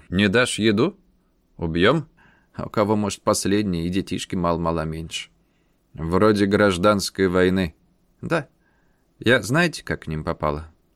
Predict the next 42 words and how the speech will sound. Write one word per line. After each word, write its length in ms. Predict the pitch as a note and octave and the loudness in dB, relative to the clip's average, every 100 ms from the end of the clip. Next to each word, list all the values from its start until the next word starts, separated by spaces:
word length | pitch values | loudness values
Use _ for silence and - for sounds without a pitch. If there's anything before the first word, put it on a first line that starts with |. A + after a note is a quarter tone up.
| _ - | _ -4
Я 320 | A#2+ C#3 A#2 | 2 4 4
в 60 | |
медучилище 760 | B2 C3+ B2+ B2 C#3+ G2+ E2 - | 2 0 -2 -2 -4 -4 -6 -4
была, 260 | F#2 F2+ | 0 0
когда 300 | - G2+ G#2+ | 0 0 0
немцы 340 | A2 G2+ D#2 - | 0 -2 -6 -10
пришли. 480 | - D#2+ - D#2 - _ _ _ _ _ | -10 -8 -8 -10 -12 _ _ _ _ _
Мне, 480 | - A2+ C3 D3+ D3 - _ _ _ | -2 2 4 2 0 -6 _ _ _
э, 360 | - - - - | -18 -12 -10 -2
так 240 | D3+ D3 | -2 -2
нехорошо 640 | C3 B2+ C3+ B2+ C3 - - | -6 -2 0 0 0 -6 -10
стало, 480 | - - D#2+ D#2+ - | -8 -4 -4 -4 -8
что, 440 | - B2+ - G2 A2+ | -6 -6 -6 -6 -6
понимаете, 720 | B2 C3+ F3 C#3 - E2 D#2 _ _ _ - - | -6 -6 -6 -8 -8 -8 -10 _ _ _ -20 -10
все 220 | - D3 | 0 2
наше 320 | C#3+ D3 - B2 | 2 2 0 -2
было, 400 | A#2 E3 G2+ F2 _ _ _ _ | 0 0 -2 -4 _ _ _ _
и 120 | A#2+ | -4
вдруг 360 | A2+ A2+ C3+ - | -2 -2 -2 -6
нет. 340 | E2 F2 - _ - | -10 -10 -16 _ -20
Не 400 | - E3 F3+ G3+ | -6 0 4 4
знала, 440 | D#3 F3 D3 A2+ | 2 0 0 -4
что 240 | - - A#2+ | -8 -8 -6
делать. 480 | G2 E2 - - _ _ _ | -4 -6 -8 -18 _ _ _
Подумала, 560 | B2 A2+ A#2+ G#2 F#2 D2+ | -4 -2 0 2 2 0
что 360 | - G#2+ G#2 - | -2 0 0 -2
у-, 160 | A2 - | -8 -4
учительница 640 | A#2+ C#3 - A2+ A2 G#2+ | -2 0 -2 -2 -2 -4
литературы 500 | A2+ A#2 B2 D3+ A#2 | -4 -4 -4 -4 -4
у 60 | F2+ | -4
нас 180 | D#2+ | -4
была, 280 | F2 F2+ F#2 | -2 -2 0
она 140 | A2 G#2 | -2 -2
должна 480 | A2 G#2+ G2 G2+ D#2 | -2 -2 -2 -4 -4
знать, 340 | D#2+ D#2+ - | -8 -10 -12
и, 20 | |
наверное, 460 | A2+ A2+ C3+ A#2+ A#2 | -10 -4 -2 -2 -4
у 40 | |
нее 120 | A2+ | -4
связь 320 | G#2+ G2+ A2+ G#2+ | -6 -4 -4 -4
с 100 | - | -4
лесом. 460 | F#2+ D#2+ - E2 | -4 -4 -6 -10